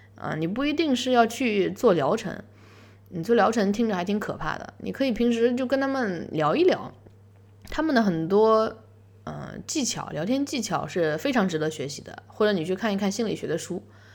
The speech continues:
然后我是一，一，一个知道很多技巧，但是不知道背后逻-，逻辑和因果的人，所以你跟他们常常在一起聊天，就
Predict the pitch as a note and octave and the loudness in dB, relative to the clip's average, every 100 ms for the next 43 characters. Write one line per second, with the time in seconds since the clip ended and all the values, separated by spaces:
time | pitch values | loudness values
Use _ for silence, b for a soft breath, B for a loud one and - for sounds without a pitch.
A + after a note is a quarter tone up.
0 | B B B B B B - - - - | B B B B B B -20 -20 -20 -20
1 | - - - F3 G#3 E4 C#4+ E3 F#2+ F3+ | -20 -20 -10 -4 0 4 4 4 2 -2
2 | - - - - - A#3+ G#3 F3+ F#3+ G3+ | -12 -20 -18 -8 0 4 6 4 0 -4
3 | - - F#3 - F#3+ G#3+ G3 F3 - G1+ | -12 -8 -8 -6 -2 2 4 2 0 -4
4 | - - - - - - - - - - | -10 -18 -20 -20 -20 -20 -20 -20 -20 -20
5 | - - - - - - D#4 D4 G3+ C#3+ | -20 -20 -20 -20 -20 -8 4 6 6 4
6 | D#3 G3 D#3+ G2+ F#3+ G3 G3+ G3+ G3+ F#3 | -2 -4 -4 -6 -2 0 4 6 6 6
7 | A3 G3+ G#3+ F#3 D#3 - - - - - | 6 4 4 2 2 -4 -12 -20 -20 -20
8 | - - - - - - - D#3 - D3 | -20 -20 -20 -20 -20 -20 -12 -10 -8 -2
9 | D3 E3 - G#3+ D#3+ E3 C#4+ B3 D#3 D#2+ | 2 2 2 0 0 0 0 -2 -4 -8
10 | F#2 - - B B B A3+ A#3+ G3 G#3+ | -14 -18 -18 B B B 2 4 4 4
11 | A#3 A#3+ G#3 G#3 G#3 G#3+ G3+ F3+ C#3+ C#3 | 6 4 4 2 4 4 4 2 0 0
12 | D#3 F3 F3+ F#3 E3+ | 0 -2 0 2 2